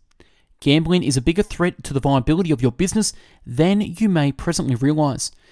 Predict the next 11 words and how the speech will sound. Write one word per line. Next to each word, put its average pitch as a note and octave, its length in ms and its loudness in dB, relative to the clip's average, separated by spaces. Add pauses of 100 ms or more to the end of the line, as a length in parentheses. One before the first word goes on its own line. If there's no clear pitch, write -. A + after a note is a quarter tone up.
(380)
There E3+ 180 2
has F3 480 0
been D#3 140 0
a C#3 80 4
real E3 380 0 (320)
proliferation C#3+ 840 0
of - 160 -6
gambling D#3 340 2
around C3 160 2
the A#2+ 80 0
world. F#3 320 4